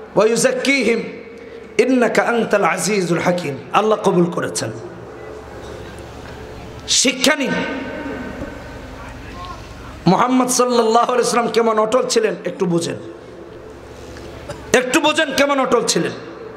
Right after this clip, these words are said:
বলেছেন, "এক হাতে চাঁদ, এক হাতে সূর্য দিলেও তো কালেমার দাওয়াত দেওয়া বন্ধ করা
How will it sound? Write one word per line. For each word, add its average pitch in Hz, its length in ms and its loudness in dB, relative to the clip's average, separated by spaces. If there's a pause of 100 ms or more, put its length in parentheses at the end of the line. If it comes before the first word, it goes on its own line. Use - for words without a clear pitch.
(1700)
বলেছেন, 226 400 4
"এক 233 180 2
হাতে 240 200 4
চাঁদ, 254 320 4
এক 247 140 2
হাতে 240 220 4
সূর্য 226 380 2
দিলেও 254 260 4
তো 254 140 2
কালেমার 226 420 2
দাওয়াত 220 260 2
দেওয়া 190 220 0
বন্ধ 202 240 -2
করা 170 240 -2